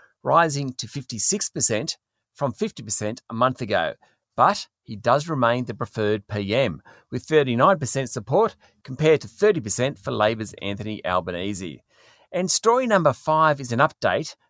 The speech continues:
from something we talked about earlier in the week. I told you about the cargo vessel that caught fire off the coast of Portugal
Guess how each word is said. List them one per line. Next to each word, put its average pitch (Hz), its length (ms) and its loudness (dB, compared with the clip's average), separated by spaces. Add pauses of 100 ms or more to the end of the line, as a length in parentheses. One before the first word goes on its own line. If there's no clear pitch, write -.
from 143 180 -8
something 180 420 -4
we 165 120 -12
talked - 280 -10
about 117 280 2
earlier 98 320 -2
in 101 80 -2
the 117 80 0
week. 196 260 4 (460)
I 160 80 -2
told 233 320 0
you 254 40 -2
about 202 220 0
the 131 80 -6
cargo 165 480 2
vessel 107 340 -2
that - 140 -6
caught - 260 -6
fire 143 380 4
off - 140 -2
the 120 80 -12
coast 110 320 -6
of 98 120 -14
Portugal 185 640 0